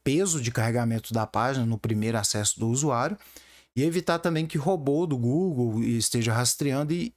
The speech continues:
identifique isso aqui no acesso imediato da página clonada. Por isso que é importante você, você colocar pelo menos três segundos. Eu gosto de usar até cinco segundos, às vezes, fica tranquilo, tá? Então vem aqui, então,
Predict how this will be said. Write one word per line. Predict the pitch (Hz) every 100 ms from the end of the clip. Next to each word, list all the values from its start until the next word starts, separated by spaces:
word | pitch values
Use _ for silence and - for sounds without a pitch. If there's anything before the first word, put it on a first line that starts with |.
| -
identifique | 147 170 170 - 156 -
isso | 147 160
aqui | - 151
no | 165
acesso | 175 - 127 143 - - - - -
imediato | 123 147 147 139 123 123
da | 135
página | 123 127 120 127
clonada. | 156 147 113 92
Por | 95 123
isso | 127 -
que | -
é | 139 - - - -
importante | 120 123 127 127 120 -
você, | 113 117 127
você | 127 - 123
colocar | 123 117 117 120 - _ _
pelo | - 190
menos | 185 185 -
três | 170 170
segundos. | - 175 127 107 101
Eu | 135
gosto | 185 -
de |
usar | 175 143 165
até | 165 180
cinco | 185 - 175
segundos, | - 160 113 127 147
às | 123 104
vezes, | 113 131 - - - _ _ _ _
fica | - 113 120
tranquilo, | - 135 123 104 85 -
tá? | 107 120 - - -
Então | 147 151
vem | 156
aqui, | 151 165
então, | 185 147 151